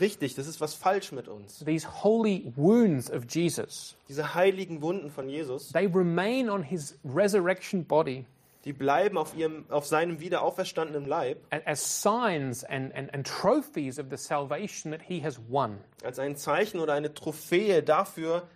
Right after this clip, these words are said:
Speaker 1: dass er gewonnen hat.
Speaker 2: And he will show them to the Father when he ascends into heaven to sit down at the right hand of the Father.
Speaker 1: Und er wird sie dem Vater zeigen, wenn er aufsteigt in den Himmel, um zur Rechten des Vaters zu
Speaker 2: But
Speaker 1: sitzen.
Speaker 2: they're signs and trophies of the cost of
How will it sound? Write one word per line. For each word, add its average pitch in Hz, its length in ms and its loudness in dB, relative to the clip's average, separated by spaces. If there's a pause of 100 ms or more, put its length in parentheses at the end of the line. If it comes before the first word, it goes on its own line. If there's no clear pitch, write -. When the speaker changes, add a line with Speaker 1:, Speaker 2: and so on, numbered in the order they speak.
Speaker 1:
dass 143 120 -6
er 156 100 -2
gewonnen 143 440 -4
hat. 95 260 -20
Speaker 2:
And - 120 -10
he 165 120 -4
will 165 140 -2
show 175 340 0
them 143 200 -4
to - 160 -2
the 151 120 -4
Father 151 440 -2
when 127 100 -8
he 139 160 -8
ascends 139 440 -6
into 135 260 -10
heaven 131 320 -8
to - 80 -12
sit 127 260 -10
down 123 260 -6
at 120 140 -12 (100)
the 135 80 -8
right 120 280 -2
hand 127 260 -8
of 110 100 -10
the 127 80 -4
Father. 113 400 -6 (200)
Speaker 1:
Und 104 100 -10
er 110 140 -4
wird 120 140 -4
sie 127 100 -12
dem 131 120 -4
Vater 147 400 -2
zeigen, 135 360 0
wenn 135 100 -2
er 135 160 0
aufsteigt 147 460 2
in 135 100 -6
den 127 140 -6
Himmel, 151 260 0
um 127 100 -4
zur 131 200 -8
Rechten 131 240 -2
des - 100 -12
Vaters 123 340 -8
zu 120 100 -10
Speaker 2:
But 113 60 -10
Speaker 1:
sitzen. 123 260 -8
Speaker 2:
they're 156 120 2
signs 180 600 -2
and 151 200 -8
trophies 160 580 0
of 139 140 -4
the 143 80 2
cost - 640 -2
of 147 100 -8